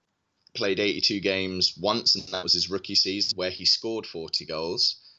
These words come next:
Last season, he got thirty-seven goals in sixty-eight games. Laine got thirty goals in eighty-two games. Overall,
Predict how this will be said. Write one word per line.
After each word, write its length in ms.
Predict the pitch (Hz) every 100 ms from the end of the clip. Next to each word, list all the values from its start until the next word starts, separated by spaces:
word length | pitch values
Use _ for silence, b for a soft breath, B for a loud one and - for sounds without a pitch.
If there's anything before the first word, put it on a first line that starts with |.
| b -
Last 300 | 113 123 -
season, 200 | 117 113
he 60 |
got 160 | 107 -
thirty-seven 760 | - 107 107 120 - 110 101
goals 280 | 98 92 92
in 100 | 87
sixty-eight 800 | - 92 - 98 - 92 87 - -
games. 680 | 90 78 80 92 - - b b b b b _ _ -
Laine 680 | 101 117 123 90 73 107 147 _ _ _ -
got 160 | -
thirty 400 | - 98 92 -
goals 340 | 95 92 87 85
in 100 | 85
eighty-two 540 | 90 92 90 - 92 82
games. 680 | 69 76 87 107 - - b b b b _ _ -
Overall, 680 | 123 127 123 127 143 175